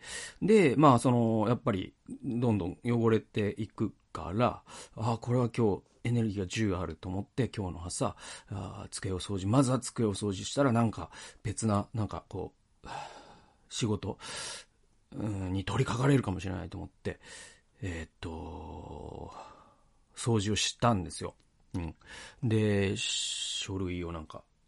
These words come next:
ちょっと片付けたりとかして、っていうのを十分ぐらいやったら、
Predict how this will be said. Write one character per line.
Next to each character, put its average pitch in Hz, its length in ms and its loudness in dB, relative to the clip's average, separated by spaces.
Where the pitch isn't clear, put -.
ち - 100 -16
ょ - 40 -12
っ - 40 -20
と - 140 -14
片 - 240 -12
付 - 180 -14
け - 40 -20
た - 80 -14
り - 80 -16
と - 120 -14
か - 300 -12
し - 260 -6
て、 - 240 -8
っ - 40 -20
て 98 100 -2
い 95 80 0
う 92 40 0
の 127 120 6
を 117 80 6
十 98 160 -2
分 120 220 0
ぐ 120 60 4
ら 85 60 0
い - 40 -2
や 85 40 -8
っ - 40 -14
た 85 120 -10
ら、 85 220 -4